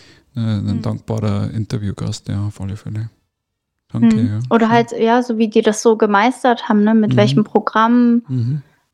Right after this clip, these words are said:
Speaker 2: wie sie die Kinder vielleicht angeregt haben zum Mitmachen.
Speaker 1: Ja.
Speaker 2: Irgendwie sowas. Mhm.
Speaker 1: Ja. Aus Nürnberg hab ich auch noch die Corporate Learning Community, einen Kollegen auch, der
Speaker 2: Mhm.
Speaker 1: gesagt hat, ähm, für ihn war das gar kein, äh,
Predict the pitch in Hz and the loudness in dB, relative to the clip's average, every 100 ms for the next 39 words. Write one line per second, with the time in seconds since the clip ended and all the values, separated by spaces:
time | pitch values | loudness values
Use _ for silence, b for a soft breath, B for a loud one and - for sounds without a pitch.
0 | _ 220 226 226 214 220 214 - 240 240 | _ 2 4 4 2 0 -2 2 2 2
1 | - 214 214 - - 233 240 226 220 226 | 0 0 0 -2 0 2 2 2 -2 -2
2 | - 226 214 214 226 254 277 233 226 226 | 0 2 2 2 2 2 2 0 0 2
3 | 233 233 _ _ - 104 _ _ _ _ | 0 -2 _ _ -8 -8 _ _ _ _
4 | 220 214 214 220 208 208 - 226 214 208 | 2 2 2 2 0 -2 0 2 4 2
5 | 240 _ - 110 110 107 117 - _ _ | -2 _ -2 0 2 0 -2 -8 _ _
6 | _ _ - - 113 113 113 117 107 107 | _ _ -8 -2 0 0 -2 -4 -4 -2
7 | 107 110 104 - 104 120 117 110 110 107 | -2 -2 -6 -10 -6 -6 -4 -4 -2 -2
8 | 113 117 120 110 113 113 - 113 110 110 | -2 -2 -4 -4 -2 -4 -4 -4 -4 -6
9 | - 104 107 110 110 117 113 107 104 b | -6 -6 -4 -4 -4 -6 -8 -6 -6 b
10 | b b b b 247 190 226 - - 220 | b b b b -14 -12 -14 -16 -8 -8
11 | - 110 - 82 110 104 101 98 - 113 | -4 -8 -6 -4 -2 -2 -4 -8 -8 -6
12 | 107 107 107 104 - 117 - 117 113 110 | -4 -4 -4 -8 -8 -8 -4 -2 0 0
13 | 110 107 - 110 107 110 113 | -2 -4 -4 -4 -2 -2 -4